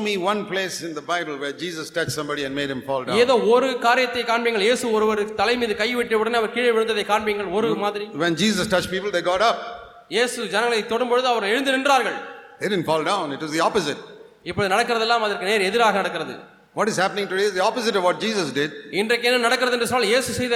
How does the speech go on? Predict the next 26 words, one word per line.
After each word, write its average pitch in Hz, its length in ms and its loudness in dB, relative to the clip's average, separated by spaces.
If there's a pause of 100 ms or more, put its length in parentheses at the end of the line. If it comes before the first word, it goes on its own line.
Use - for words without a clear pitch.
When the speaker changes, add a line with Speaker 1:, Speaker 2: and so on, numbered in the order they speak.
Speaker 2:
காரியத்துக்கு 233 380 0
நேர் 240 180 4
எதிர்மாறாக 247 500 4
நடக்கிறது. 202 360 -2 (2500)
Speaker 1:
You 147 140 -6
know 208 160 -2
how 190 80 0 (160)
people 185 300 -10
fell 175 200 -6
down 175 200 -2
before 170 220 -4 (100)
God 170 180 0 (100)
in 147 60 -8 (200)
the 139 60 -8 (100)
Bible? 160 260 -6 (380)
Speaker 2:
வேதத்திலே 226 500 0
இயேசுக்கு 233 320 0
முன்பாக, 214 360 0 (120)
தேவனுக்கு 233 300 2
முன்பாக 220 240 0
எப்படி 233 160 -6 (100)
ஜனங்கள் 214 260 0
விழுந்தார்கள் 233 340 2
என்று 214 140 -4
தெரியுமா? 233 220 -2 (400)
Speaker 1:
They - 80 -20